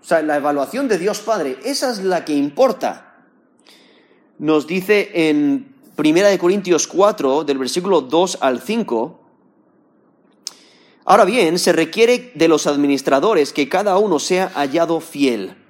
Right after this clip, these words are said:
Yo en muy poco tengo el ser juzgado por vosotros o por tribunal humano, y ni aun yo me juzgo a mí mismo. Porque aunque de nada tengo mala conciencia, no por eso soy justificado,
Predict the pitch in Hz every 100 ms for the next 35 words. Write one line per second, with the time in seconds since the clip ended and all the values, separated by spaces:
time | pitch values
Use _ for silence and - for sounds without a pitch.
0 | _ _ _ _ _ _ _ _ - 127
1 | 202 202 170 156 156 175 247 262 247 226
2 | 220 123 98 - _ _ - _ - 220
3 | 202 165 143 208 220 190 151 190 160 139
4 | 131 123 143 147 113 113 - - _ -
5 | - - 156 143 147 139 151 180 143 190
6 | 127 127 - - - - 160 147 165 202
7 | 151 165 156 131 165 185 185 151 127 190
8 | 143 123 120 127 147 151 127 104 - _
9 | _ _ - _ - 180 175 170 165 170
10 | 151 147 262 285 240 214 170 160 151 143
11 | 135 208 226 - 123 120 120 165 202 185
12 | 190 170 131 - 147 127 123 - 117 107
13 | 226 147